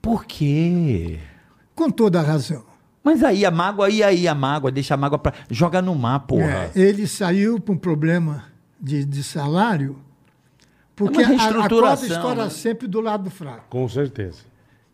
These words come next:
Speaker 2: Então, quando
Speaker 3: O lado
Speaker 2: o
Speaker 3: mais
Speaker 2: patrão
Speaker 3: fraco.
Speaker 2: disse, "Olha, tem que tirar trinta por cento", você tem que tirar.
Speaker 3: Sim, sim.
Speaker 2: E o patrão nem aparece lá.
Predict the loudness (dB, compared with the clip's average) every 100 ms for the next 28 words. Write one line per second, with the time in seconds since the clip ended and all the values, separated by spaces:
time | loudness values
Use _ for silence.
0 | _ 0 2 0 -2 -2 0 2 2 2
1 | 2 2 2 2 2 2 -2 -2 0 -2
2 | -4 -2 -2 0 0 -2 -2 -2 -4 0
3 | 2 0 -4 -20 _ _ _ -8 -2 -4
4 | 0 0 0 -2 -14 _ _ -4 -2 -2
5 | -6 -16 -12 -4 -2 0 -2 -2 -2 -2
6 | -2 -4 -2 0 0 0 -6 -12 -14